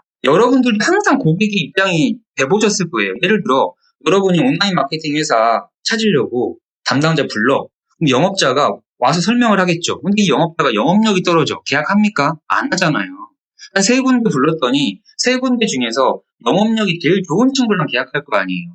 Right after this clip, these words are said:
마찬가지예요. 플레이스 순위에 육 위 안에 들어가면 고객이 눈앞에는 있어요. 그럼 고객은 여섯 개 매장 중에 가장 매력도가 있는, 영업력이 있는 매장을 방문할 거라는 겁니다.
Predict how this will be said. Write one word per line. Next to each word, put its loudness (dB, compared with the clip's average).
마찬가지예요. 0
플레이스 2
순위에 0
육 0
위 2
안에 0
들어가면 0
고객이 0
눈앞에는 -4
있어요. 0
그럼 0
고객은 0
여섯 0
개 0
매장 0
중에 -4
가장 0
매력도가 0
있는, -8
영업력이 0
있는 0
매장을 0
방문할 0
거라는 -2
겁니다. -20